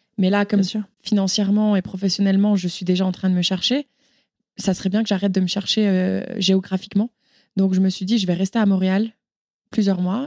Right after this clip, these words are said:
Speaker 1: Je connais pas mal de monde en plus. Donc, au moins, je peux avoir la partie, euh, faire la fête, euh,
Speaker 2: <laughs>
Speaker 1: qui est sati-, qui a
Speaker 2: Au
Speaker 1: co-,
Speaker 2: moins,
Speaker 1: qui est
Speaker 2: ça, c'est
Speaker 1: coché.
Speaker 2: check.
Speaker 1: Au moins, ça, checké. »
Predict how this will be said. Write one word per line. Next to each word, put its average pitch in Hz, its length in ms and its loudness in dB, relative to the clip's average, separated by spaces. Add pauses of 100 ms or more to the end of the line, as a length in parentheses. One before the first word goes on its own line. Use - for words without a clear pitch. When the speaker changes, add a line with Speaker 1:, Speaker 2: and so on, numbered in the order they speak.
Speaker 1:
Je 175 220 -2
connais 180 300 0
pas 190 120 0
mal 202 140 2
de 190 100 2
monde 196 220 0
en 180 80 -2
plus. - 260 -8 (320)
Donc, 180 140 2
au 202 80 4
moins, 208 120 2
je - 80 -2
peux 196 100 -2
avoir 180 240 0
la 180 100 0
partie, 202 480 -2
euh, 180 100 0
faire 180 200 -4
la 180 100 0
fête, 190 300 -2
euh, 175 100 0 (420)
Speaker 2:
<laughs> - 80 -4
Speaker 1:
qui 233 140 2
est 220 40 4
sati-, 214 520 0
qui - 160 -4
a 190 80 2
Speaker 2:
Au - 20 4
Speaker 1:
co-, 202 60 4
Speaker 2:
moins, 208 220 2
Speaker 1:
qui 214 140 -4
est 196 40 0
Speaker 2:
ça, - 60 -4
c'est 190 60 -2
Speaker 1:
coché. 220 220 2
Speaker 2:
check. 285 220 0
Speaker 1:
Au 165 80 0
moins, 175 240 2
ça, 196 240 -2 (160)
checké. » 214 360 -2